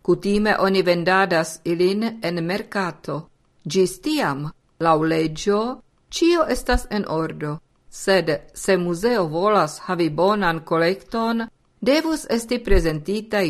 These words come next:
ĉiuj specoj de moldavitoj. Do ili devas kunlabori kun kontraŭleĝaj serĉantoj de moldavitoj. Tiuj prognozas,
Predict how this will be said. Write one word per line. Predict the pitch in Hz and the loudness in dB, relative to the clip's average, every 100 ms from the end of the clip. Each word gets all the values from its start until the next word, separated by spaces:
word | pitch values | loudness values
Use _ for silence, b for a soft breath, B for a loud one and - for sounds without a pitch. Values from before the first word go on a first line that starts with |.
| 147 | -4
ĉiuj | - 269 269 294 285 | 0 2 4 2 -2
specoj | - - 214 226 - 226 233 | -2 2 2 2 2 4 4
de | 185 202 | 4 4
moldavitoj. | 190 196 202 214 226 214 - 156 151 147 _ _ _ _ | 2 0 0 0 0 -2 -6 -6 -6 -12 _ _ _ _
Do | 170 180 156 - - | 2 4 2 -2 2
ili | 180 160 | 4 4
devas | 151 170 165 151 - | 4 4 4 -2 -4
kunlabori | 170 151 143 147 165 180 220 240 - _ _ _ | -4 -2 -4 0 2 2 2 -2 -10 _ _ _
kun | 277 233 175 | 0 0 2
kontraŭleĝaj | 277 277 196 160 160 180 220 220 - 247 247 | 0 2 0 2 2 2 0 -2 2 2 2
serĉantoj | 240 180 160 - - 180 214 214 220 220 | -2 -4 -4 -6 2 2 2 0 0 0
de | 202 202 | 0 0
moldavitoj. | 196 190 202 208 226 220 - 160 151 160 _ _ _ _ _ - | 0 0 2 2 0 -4 -6 -8 -8 -12 _ _ _ _ _ 4
Tiuj | 190 214 247 247 | 4 4 0 -2
prognozas, | 139 139 147 143 147 165 233 294 | 0 0 0 -4 -4 -2 -2 -4